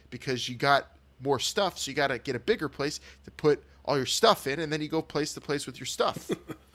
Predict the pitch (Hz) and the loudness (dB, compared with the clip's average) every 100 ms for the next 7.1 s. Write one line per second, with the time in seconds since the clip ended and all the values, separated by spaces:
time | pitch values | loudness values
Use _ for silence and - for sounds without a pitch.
0 | - - 127 123 - - - - 127 - | -8 -4 -4 -4 -6 -6 -4 -2 -2 -2
1 | - 160 160 160 147 - 160 165 - - | 2 2 4 0 0 4 4 4 -2 -10
2 | - - - _ _ _ _ _ - - | -18 -20 -20 _ _ _ _ _ -6 2
3 | 185 196 170 - 254 165 - - - - | 6 6 6 4 4 4 -2 -20 -20 -8
4 | - 110 113 - _ _ _ - 131 151 | 0 2 2 -2 _ _ _ 2 4 6
5 | 143 143 160 147 190 - - - - 117 | 6 8 8 6 4 0 -4 -12 -8 -8
6 | 98 123 120 - 120 117 117 131 123 - | -2 -2 0 0 0 2 4 4 2 0
7 | - | -4